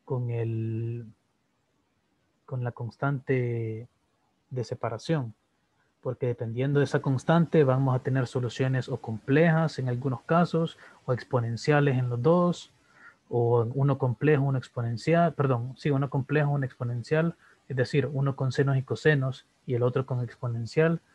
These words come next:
o pueden ser que queden los dos con senos y cosenos.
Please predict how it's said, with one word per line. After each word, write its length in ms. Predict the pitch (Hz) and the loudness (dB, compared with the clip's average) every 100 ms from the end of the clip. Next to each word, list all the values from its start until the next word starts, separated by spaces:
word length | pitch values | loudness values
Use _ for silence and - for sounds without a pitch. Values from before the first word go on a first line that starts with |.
| _ _ _ _ _ _ - _ _ _ _ _ _ | _ _ _ _ _ _ -20 _ _ _ _ _ _
o 480 | 156 160 180 180 160 | 2 4 6 4 4
pueden 300 | - 143 143 | 4 2 2
ser 200 | 131 147 | 2 0
que 140 | - 139 | 2 0
queden 340 | 139 143 139 | 2 2 2
los 140 | 127 113 | 0 4
dos 240 | 156 156 | 4 4
con 460 | - 131 123 120 - | 0 0 0 -2 0
senos 260 | 135 131 | 2 2
y 80 | 123 | 0
cosenos. 640 | 120 107 123 117 - - | -2 -2 -2 -4 -14 -20